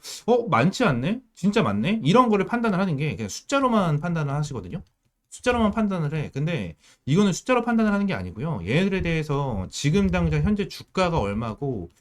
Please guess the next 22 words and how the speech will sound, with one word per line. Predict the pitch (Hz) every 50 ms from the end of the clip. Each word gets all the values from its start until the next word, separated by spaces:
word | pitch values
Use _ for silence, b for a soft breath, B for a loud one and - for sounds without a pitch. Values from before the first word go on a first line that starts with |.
| _ _ _
얘들이 | 135 151 165 170 156 113
유통 | 117 - - - 214 208
물량이 | 185 160 156 156 156
얼마고 | 127 85 92 101 110 117 135 151 135 107 135 147 127 95 82 B B B B B -
요 | 151 214 240 208
부분을 | - 117 127 147 143
하나하나 | 135 190 226 226 226 220 208 185 165
체크를 | 147 - - 262 - _ 269 254 233 208 -
하고 | 247 240 254 247
나서 | 226 160 139 - 135
우리가 | 117 98 98 92 82
대응을 | - 101 101 95 95 120
해야 | 151 160
돼요. | 147 80 80 82 85 _ _ _ _ _ _ _
진짜 | - - 151 156
이게 | 131 113 117 123 107
대응을 | - 110 107 104 107 135
해야 | 160 151
돼. | 110 98 95
이게 | 120 165 185 233 226
정말 | 123 110 113 107
중요합니다. | - - - 107 110 139 175 185 147 - - 92 120 196